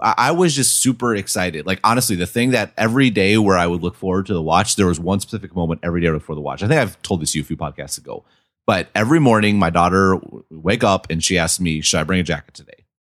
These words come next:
Right? And I have to go find my phone or, you know, 'cause I've just woke up, you know, it's not in my pocket, and I have to look up the weather and then tell her. And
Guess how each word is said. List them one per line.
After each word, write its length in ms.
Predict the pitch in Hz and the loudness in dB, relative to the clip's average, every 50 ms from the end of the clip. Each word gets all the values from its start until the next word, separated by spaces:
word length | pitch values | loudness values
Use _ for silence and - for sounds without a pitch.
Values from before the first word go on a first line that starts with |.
| _ _ _ _ _ _ _ _ _ _ _ - | _ _ _ _ _ _ _ _ _ _ _ -2
Right? 260 | 85 87 101 120 117 | 0 0 2 0 -2
And 280 | 117 - - - - | -4 -12 -18 -6 -2
I 20 | 101 | -2
have 100 | 104 - | -2 -2
to 40 | 78 | -2
go 180 | 73 85 104 120 | 0 2 2 2
find 220 | 120 - 135 139 | 2 2 2 2
my 80 | 135 120 | 0 0
phone 500 | - - 104 92 92 90 90 90 90 87 | 2 2 4 4 4 4 4 4 4 4
or, 300 | 82 85 82 82 78 - | 2 2 2 0 0 -2
you 120 | - 98 | -2 0
know, 160 | 90 80 80 82 | 2 2 0 0
'cause 460 | - 92 82 78 76 69 - - - _ - | -2 -2 -4 -4 -4 -4 -4 -4 -6 _ -8
I've 100 | 87 80 | -8 -6
just 180 | 69 95 - - | -4 -2 0 4
woke 200 | 107 107 95 - | 4 4 4 4
up, 320 | 87 85 85 - _ - - | 2 2 0 0 _ -10 -8
you 80 | 82 | -6
know, 200 | 80 78 78 78 | -4 -4 -4 -4
it's 200 | 78 73 - - 78 73 | -6 -8 -10 -12 -8 -4
not 140 | 82 82 - | -4 -2 -2
in 60 | - | -2
my 100 | 92 82 | -4 -6
pocket, 480 | 78 - 82 73 73 - 82 76 - _ _ _ _ _ _ - | -6 -6 -8 -8 -8 -8 -8 -10 -10 _ _ _ _ _ _ -4
and 80 | 92 90 | 0 0
I 120 | 87 85 | 2 0
have 100 | 82 76 | 0 -2
to 80 | - 87 | -2 -2
look 120 | 101 - | -2 0
up 100 | 127 113 | 0 0
the 80 | - 101 | 2 2
weather 420 | 90 80 78 80 78 80 80 - _ _ _ _ _ _ _ _ | 2 2 2 0 -2 -2 -4 -6 _ _ _ _ _ _ _ _
and 680 | 104 101 95 92 90 87 87 80 78 82 78 - - - _ _ _ _ _ - | -2 -2 0 0 0 -2 -2 -4 -6 -8 -8 -8 -10 -10 _ _ _ _ _ -8
then 140 | 90 85 87 | -6 -4 -2
tell 220 | - 165 156 110 | 0 0 0 -2
her. 200 | 78 52 50 - _ _ _ _ _ _ _ _ - | -4 -6 -8 -14 _ _ _ _ _ _ _ _ -2
And 500 | 113 113 113 107 104 98 95 87 80 | 0 0 0 0 0 -2 -4 -6 -8